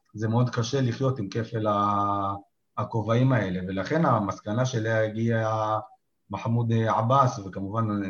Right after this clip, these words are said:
לדעתי, הוא גם לא הגיע אליה לבד, זה גם היה בוודאי אחד מהתנאים שהציבו לו האמריקאים ושותפים שונים שעזרו לו לשקם ולבנות מחדש את מנגנוני הביטחון אחרי האינתיפאדה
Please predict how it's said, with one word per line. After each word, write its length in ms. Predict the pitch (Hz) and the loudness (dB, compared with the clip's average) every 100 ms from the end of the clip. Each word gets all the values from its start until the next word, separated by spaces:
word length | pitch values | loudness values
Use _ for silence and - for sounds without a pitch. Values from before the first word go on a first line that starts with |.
| 95 95 | -6 -8
לדעתי, 400 | 95 98 95 - | -10 -8 -8 -6
הוא 120 | 139 110 | -4 -4
גם 160 | 101 | -6
לא 80 | 104 | -8
הגיע 280 | 104 107 107 | -4 -2 -2
אליה 160 | 110 | 0
לבד, 260 | 113 127 160 | -2 0 0
זה 60 | 113 | 0
גם 180 | 95 95 | -4 -4
היה 220 | 101 101 98 95 - _ | -4 -6 -8 -14 -18 _
בוודאי 540 | - 117 113 107 120 | -12 -10 -6 -2 0
אחד 220 | 113 110 113 | 0 -2 0
מהתנאים 460 | 113 113 113 117 | 0 0 2 2
שהציבו 500 | 117 107 - 120 113 | 0 -6 -6 -4 0
לו 400 | 113 113 113 110 - _ _ _ - | 4 4 4 0 -8 _ _ _ -4
האמריקאים 920 | 104 101 107 104 101 139 143 147 123 | -2 0 -2 -4 -2 4 6 6 4
ושותפים 600 | 101 - - 92 123 120 | 0 -6 -12 -6 -2 -2
שונים 320 | 110 110 135 | -2 -2 0
שעזרו 360 | 135 98 98 110 | -2 -6 -6 -4
לו 80 | 107 | -4
לשקם 560 | 104 104 - 107 131 123 | -2 -4 -4 -6 -2 0
ולבנות 400 | 104 101 117 113 | 0 -2 -4 -4
מחדש 420 | 113 - 120 117 | -6 -4 -2 -2
את 60 | - | -6
מנגנוני 440 | 95 95 101 98 120 | -10 -10 -8 -4 -2
הביטחון 600 | 120 113 - - 131 123 - - - - - - | -2 -4 -6 2 4 4 2 -12 -20 -18 -12 -10
אחרי 240 | 113 123 | -4 -2
האינתיפאדה 800 | 120 117 - 120 120 120 113 | -2 -4 -4 -2 0 2 2